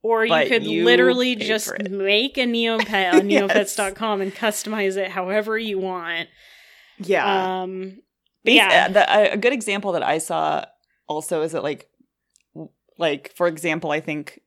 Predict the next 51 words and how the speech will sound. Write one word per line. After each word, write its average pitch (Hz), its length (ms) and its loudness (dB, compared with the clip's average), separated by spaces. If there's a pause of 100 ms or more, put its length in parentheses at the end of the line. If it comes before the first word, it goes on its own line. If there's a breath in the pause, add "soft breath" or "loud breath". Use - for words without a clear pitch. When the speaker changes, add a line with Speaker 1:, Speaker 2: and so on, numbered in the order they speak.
Speaker 2:
the 143 500 -6
iconic 196 600 -6 (200)
video 147 360 -8
Charlie 156 340 -10
Bit 165 100 -12
My 196 120 -8
Finger 127 480 -10 (140)
Speaker 1:
Yes. 196 180 -14
Speaker 2:
has 160 140 -6
been 160 120 -2
made 151 160 -2
into 160 240 -8
an 147 80 -8
N 139 100 -8
F 135 160 -12
T. - 360 -14 (180 soft breath)
Speaker 1:
Yeah. 190 160 -4
Speaker 2:
And 156 100 -8
so 156 140 -4
someone 170 380 -6
owns, 147 680 -10 (340)
quote 151 180 -4
unquote, - 420 -10 (380)
Charlie 160 260 -2
Bit 151 140 -6
My 143 120 -6
Finger, 139 560 -10 (160)
but 180 220 8
it 180 140 0
doesn't 214 300 -4
mean 175 180 -6
that 139 120 -4
you 165 140 -8
can't 175 300 -10
go 156 140 -6
on 147 140 -8
YouTube 151 340 -10
or 139 100 -10
literally 139 360 -10
any 143 200 -10
other 143 160 -8
video 139 260 -6
sharing 131 420 -12
platform 147 600 -8
and 139 220 -8
watch 127 340 -8
Charlie 143 260 -10
Bit 139 100 -12
My - 100 -14
Speaker 1:
Right. 233 200 2
Speaker 2:
Finger 226 380 -10